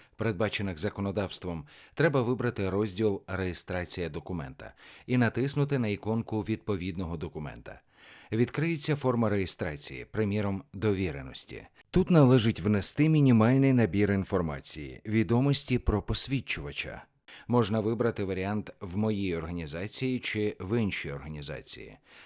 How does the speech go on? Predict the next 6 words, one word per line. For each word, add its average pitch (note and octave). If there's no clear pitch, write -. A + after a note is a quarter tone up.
Далі A#2
з C#3+
переліку A#2
вибрати A#2
тип G#2
організації: A2